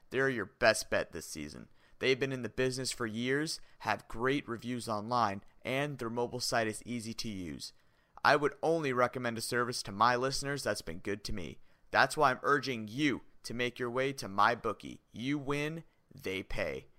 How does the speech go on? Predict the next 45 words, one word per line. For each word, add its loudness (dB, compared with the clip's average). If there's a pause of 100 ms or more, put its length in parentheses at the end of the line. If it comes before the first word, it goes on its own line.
(400)
They 2
have 4
in-game, 4 (220)
live 4
betting, 2 (220)
over-unders 2
on 0
fantasy 0
points 0
scored, 2
and -10
the -8
most -2
rewarding -4
player 0
perks -4
in -8
the -4
business. -8 (480)
MyBookie 4
is 0
slammed 4
with -6
new 0
bettors 4
and -6
wants 0
to -10
give -2 (120)
everyone 2
the -4
best 2
service -2
possible. 2 (220)
If -4
you're 2
willing 2
to -6
deposit 6
after 4
seven 0
P -4
M 0
Eastern -6
Time, 6